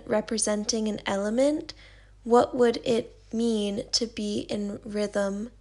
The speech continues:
with that element? And I am not really drawing on any particular, um, healing modality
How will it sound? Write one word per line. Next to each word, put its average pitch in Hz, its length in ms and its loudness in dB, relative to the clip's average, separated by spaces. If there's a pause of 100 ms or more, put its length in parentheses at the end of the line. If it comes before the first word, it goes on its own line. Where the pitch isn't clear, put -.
with 208 460 -6
that 208 360 -6
element? 202 640 -6 (920)
And 254 400 4
I 233 480 4 (240)
am 220 140 -2
not 294 340 2
really 262 320 4
drawing 220 460 0
on 214 260 -2
any 214 400 -4 (180)
particular, 302 1080 -2 (800)
um, 220 400 2 (280)
healing 269 640 2
modality 247 920 4